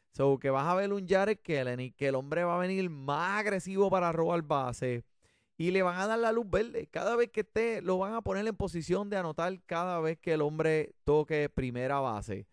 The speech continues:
Esta alineación de Atlanta, papi, ¿sabe? Tiene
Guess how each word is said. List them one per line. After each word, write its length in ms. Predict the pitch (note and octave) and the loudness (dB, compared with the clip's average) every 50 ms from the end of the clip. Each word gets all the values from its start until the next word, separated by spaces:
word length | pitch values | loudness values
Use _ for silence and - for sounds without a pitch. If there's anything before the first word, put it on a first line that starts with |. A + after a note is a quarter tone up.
| _ _ _ _ _ _ _ - | _ _ _ _ _ _ _ -6
Esta 260 | A2 A2 - - A#2+ | -6 -6 -6 -6 -6
alineación 640 | C3 C#3 C#3+ D3+ D3 C#3+ C3+ - - A#2+ A#2 A#2+ B2+ | -6 -6 -6 -6 -6 -6 -6 -6 -8 -8 -8 -6 -4
de 80 | C#3 D3 | -4 -4
Atlanta, 600 | C#3+ C#3+ C3+ A#2+ G#2+ G2+ G#2+ G#2 - D3 C#3+ C3+ | -4 -4 -6 -6 -6 -8 -8 -6 -4 -4 -4 -2
papi, 580 | A#2+ A#2 A#2 B2+ D3 D3 C#3+ C#3 C3+ B2+ A2 _ | -4 -4 -6 -6 -6 -6 -6 -6 -8 -10 -12 _
¿sabe? 540 | - A#2+ A#2 A#2 A2+ A2+ A2 G#2+ G#2+ G#2 G2+ - | -8 -6 -4 -4 -4 -4 -4 -4 -4 -6 -8 -8
Tiene 400 | B2 A#2 A#2+ C3 C#3+ D3 C3+ | -10 -10 -8 -8 -10 -12 -12